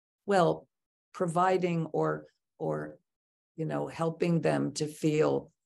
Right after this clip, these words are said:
strong, to feel happy, to feel ready to fight the, the, the, the good fights that they must fight, uh, that makes me happy. So I feel, uh, you know, some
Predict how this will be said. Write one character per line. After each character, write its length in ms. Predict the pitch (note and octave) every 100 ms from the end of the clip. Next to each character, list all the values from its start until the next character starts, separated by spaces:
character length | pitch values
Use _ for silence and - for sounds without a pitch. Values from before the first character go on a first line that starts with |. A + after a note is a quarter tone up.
| _ -
strong, 760 | - - E3+ E3 E3 D3 C#3+
to 100 | C#3+
feel 540 | - - D#3 D3 D3 - - _
happy, 540 | E3 F3 F3 D#3 C#3
to 200 | C3+ -
feel 380 | D3+ D#3 D3+ C#3+
ready 580 | C#3 D#3+ D#3 D#3 C#3+ - _ _ -
to 120 | - D3+
fight 420 | - D#3 D3+ D3+
the, 180 | D3+ - _ -
the, 380 | D3+ D3 C#3+ -
the, 400 | E3 D3 B2+ -
the 100 | D3
good 220 | E3+ D#3+
fights 460 | - D#3 D#3 - E3+
that 180 | D#3
they 120 | D#3+ D3+
must 340 | D3+ D3+ -
fight, 320 | D#3+ D3 C#3 - _ _ _ _ D#3+
uh, 180 | D3 - -
that 300 | F3 F3 E3+
makes 320 | D3+ D3 -
me 160 | D3 C#3
happy. 460 | C3+ C3 C#3 B2+
So 280 | - F#3 E3
I 140 | D#3+ E3+
feel, 500 | - F3 F3 E3+ D#3+
uh, 260 | D3+ D3+ D#3 _ _
you 160 | D#3+ D#3+
know, 360 | D3 C#3 C3 -
some 540 | - F3 D3+ D3 C#3+